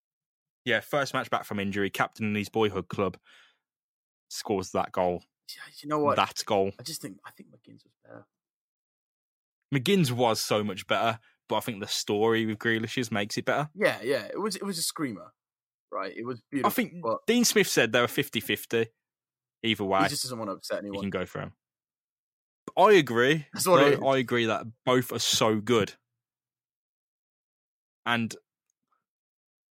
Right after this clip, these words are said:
Speaker 1: McGinn's was, you know, it was makeshift. It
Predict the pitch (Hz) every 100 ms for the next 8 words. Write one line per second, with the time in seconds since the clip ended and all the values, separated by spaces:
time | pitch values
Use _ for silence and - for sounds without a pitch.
0 | _ _ - - 151 - 220 226 147 131
1 | 139 131 - - - - _ _ _ _
2 | _ _ _ _ _ 120 117 107 117 113
3 | 110 113 113 - 123 - -